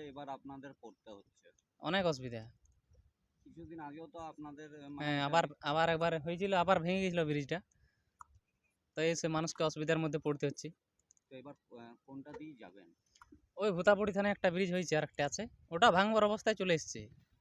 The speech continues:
Speaker 1: তো তারপরে কি আপনাদের তাহলে কি
Speaker 2: অনেক,
Speaker 1: এটাকে
Speaker 2: অনেক বিপদের ঝুঁকি নিয়ে যেতে হবে ওপার।
Speaker 1: কো-, মানে কোন ধারে যাবে?
Speaker 2: ওই পারে যাবো।
Speaker 1: ওই পারে মানে কোন?
Speaker 2: বাঁকুড়া জেলা,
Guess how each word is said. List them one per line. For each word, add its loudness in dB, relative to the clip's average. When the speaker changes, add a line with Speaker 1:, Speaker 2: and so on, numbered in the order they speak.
Speaker 1:
তো -20
তারপরে -16
কি -20
আপনাদের -14
তাহলে -18
কি -20
Speaker 2:
অনেক, 2
Speaker 1:
এটাকে -6
Speaker 2:
অনেক 0
বিপদের 2
ঝুঁকি -4
নিয়ে 0
যেতে 0
হবে -2
ওপার। -12
Speaker 1:
কো-, -20
মানে -20
কোন -18
ধারে -18
যাবে? -20
Speaker 2:
ওই 4
পারে 4
যাবো। -2
Speaker 1:
ওই -20
পারে -20
মানে -20
কোন? -20
Speaker 2:
বাঁকুড়া 4
জেলা, 0